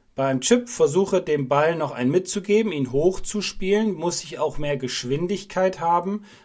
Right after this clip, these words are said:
was wiederum dazu führt, dass der Ball auch weiter fliegen würde. Also hätte ich keine Längenkontrolle mehr. Deswegen ist der Chip eine Einhebebewegung, eine kleine Bewegung, wo meine Handgelenke durch den Ball hindurch sehr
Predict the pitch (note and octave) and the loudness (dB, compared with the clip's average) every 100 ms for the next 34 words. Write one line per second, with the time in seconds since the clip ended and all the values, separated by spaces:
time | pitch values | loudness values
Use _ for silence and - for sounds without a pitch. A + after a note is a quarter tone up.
0 | _ C#3 C#3+ - E3+ D#3+ D#3+ D3 D#3+ - | _ -4 -2 -2 0 0 0 0 0 -4
1 | C#3 - C#3 C#3+ - C3 C3 B2 A#2+ A2+ | -8 -2 0 0 0 -4 -4 -6 -8 -2
2 | C3 F3 A#3 C#3+ A#2 - A2+ G#2 F#2+ G2 | 4 4 4 0 -6 -8 -10 -12 -14 -18
3 | F#2 - _ _ - - _ B2+ C#3 D3 | -20 -20 _ _ -20 -20 _ -2 0 2
4 | D3+ D3+ - D#3 D#3+ E3 G3 - B2 A2 | 0 -4 -8 -6 -2 2 2 2 -4 -8
5 | - G2+ - - - A#2 - D#3 E3 - | -12 -14 -16 -12 -8 -6 -6 -6 -4 -4
6 | C#3+ - F#3 F3+ B2+ C3+ B2 B2 C#3 D#3 | -4 0 -2 -2 -4 -4 -4 -2 -2 0
7 | D3+ F3+ F#3 F3 F3+ F#3+ G#3+ - B2 A#2+ | -2 -2 -2 -2 0 0 -2 -2 -4 -4
8 | - A#2 C#3+ E3+ E3+ E3+ F3+ F3+ G3+ A#3 | -8 -4 -2 -2 -2 0 2 2 2 -2
9 | - - - - C#3+ C#3+ C#3 B2 C#3+ F#3 | -6 -20 -20 -4 0 2 0 -2 -2 -2
10 | - E3+ F3 - C#3 E3+ F3 F3+ C#3 C#3+ | -2 -2 -2 -4 -2 0 0 -2 0 2
11 | D#3 E3 C#3+ D3+ D#3+ D3 - - - _ | 2 -2 -4 -4 -4 -8 -16 -20 -20 _
12 | A2 G#2+ D3 D#3 E3 | -6 2 4 4 2